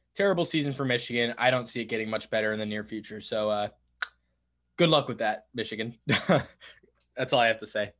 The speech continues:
Uh, next team, though, the last place team in the Big Ten West, or East, excuse me, who actually did beat Michigan, that's Michigan State. They finished two and five.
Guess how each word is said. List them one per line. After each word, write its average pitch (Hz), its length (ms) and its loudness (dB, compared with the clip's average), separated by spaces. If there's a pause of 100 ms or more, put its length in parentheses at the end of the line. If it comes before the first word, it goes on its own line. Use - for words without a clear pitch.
(100)
Uh, 127 380 4 (180)
next 165 300 2
team, 139 240 4
though, 127 160 6
the 117 100 0
last 151 360 4
place 120 220 4
team 120 200 -2
in 120 40 -2
the 117 60 -4
Big 117 220 -4
Ten 117 180 -2
West, 110 420 0
or 135 120 2
East, 120 400 -6
excuse 107 340 -6
me, 123 220 -4 (320)
who 135 120 4
actually 131 360 4
did 135 260 2
beat 113 200 -4
Michigan, 110 500 -4 (300)
that's 147 180 2
Michigan 123 360 0
State. 113 280 0
They 117 120 0
finished 113 360 -6
two 117 140 -4
and 107 100 -8
five. 104 400 0